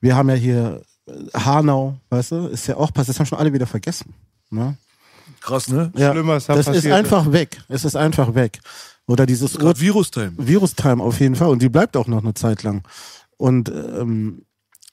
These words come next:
Speaker 1: was ich auch schlimm fand, dieses Urteil in Schwerin da von diesem Landesverfassungsgericht, wo die gesagt haben, hey, das Wort Neger ist absolut akzeptabel.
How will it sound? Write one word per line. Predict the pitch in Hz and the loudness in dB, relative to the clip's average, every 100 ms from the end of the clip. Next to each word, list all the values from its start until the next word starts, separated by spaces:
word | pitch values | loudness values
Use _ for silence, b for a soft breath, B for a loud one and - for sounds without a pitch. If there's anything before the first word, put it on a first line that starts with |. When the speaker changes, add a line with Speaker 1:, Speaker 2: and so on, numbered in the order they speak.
| - | -20
Speaker 1:
was | - 160 101 135 | -18 -12 -8 -4
ich | 120 | -2
auch | 139 | -2
schlimm | - 135 | 0 -2
fand, | 143 135 117 | 0 0 0
dieses | 113 113 107 | -2 -2 -4
Urteil | - 156 - 143 156 165 _ - | 0 0 2 0 0 -4 _ -8
in | 117 110 110 107 | -4 -2 -2 -4
Schwerin | - 117 113 139 165 165 | -4 -2 0 0 0 0
da | 156 | -2
von | - 110 | -2 -6
diesem | 107 107 104 104 - | -6 -8 -10 -10 -6
Landesverfassungsgericht, | 110 131 127 - - 151 147 - 139 151 147 | -2 0 0 -2 -4 -4 -4 -4 0 0 0
wo | 117 117 | -2 -2
die | 113 | -2
gesagt | 110 117 - | -2 -4 -2
haben, | 120 113 | -2 0
hey, | 127 107 | -2 -4
das | 107 | -6
Wort | 123 123 | -4 -4
Neger | 117 139 135 | -2 0 0
ist | 104 - | -2 -4
absolut | - 120 - | -4 -4 -4
akzeptabel. | - - - 127 147 160 | -8 -8 -2 0 4 2